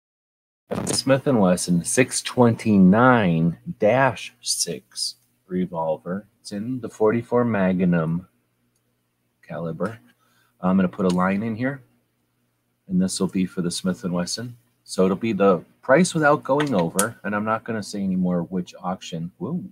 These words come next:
which auction it's from. Let me go back and screwed everything up there. Sorry if you all just increased in size by thirty percent in your homes. It was because I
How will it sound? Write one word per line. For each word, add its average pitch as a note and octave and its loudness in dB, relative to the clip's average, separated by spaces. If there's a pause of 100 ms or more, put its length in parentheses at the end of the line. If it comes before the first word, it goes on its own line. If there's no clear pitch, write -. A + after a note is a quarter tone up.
(140)
which F#2 -6
auction F#2 -4
it's E2+ -8
from. F2 -6
Let F2 -8
me E2 -10
go - -16
back E2+ -20 (100)
and - -20 (220)
screwed - -20
everything - -14
up F#2+ -10
there. B2 -14
Sorry F#2 2
if E2+ -6
you F2+ 0
all E2+ 2
just - -6
increased E2+ -6
in E2 -6
size F2 -4
by D#2+ -8
thirty E2 -6
percent F#2 -8
in F2+ -8
your F2 -4
homes. G2 -4
It E2+ -18
was - -18
because - -6
I E2+ -10